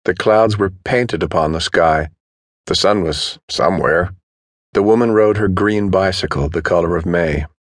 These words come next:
It was her little joke. Douglasville wasn't much of a town, but it was a place. It had some buildings and a few houses.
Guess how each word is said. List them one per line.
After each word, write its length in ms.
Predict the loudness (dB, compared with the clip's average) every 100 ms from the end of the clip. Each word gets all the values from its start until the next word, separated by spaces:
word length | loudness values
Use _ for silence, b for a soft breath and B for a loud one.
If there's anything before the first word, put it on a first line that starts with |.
| -6
It 160 | -4
was 120 | -4
her 140 | -4 -2
little 220 | -2 -4
joke. 400 | -2 0 0 -4 _ _ _ _ _ _ 0
Douglasville 680 | 2 4 2 2 0 0 2
wasn't 280 | 0 -2
much 220 | -2 -2 -2
of 80 |
a 60 | -4
town, 400 | -2 -2 0 -2
but 120 | -2
it 60 | 0
was 160 | 0
a 60 | -2
place. 580 | 0 2 2 0 -4 -8 _ _ _ _
It 100 | -4
had 200 | 0 0
some 260 | 0 -2 0
buildings 420 | 2 2 2 0
and 100 | -2
a 60 | -4
few 200 | -4 -2
houses. 600 | 0 0 0 0 -2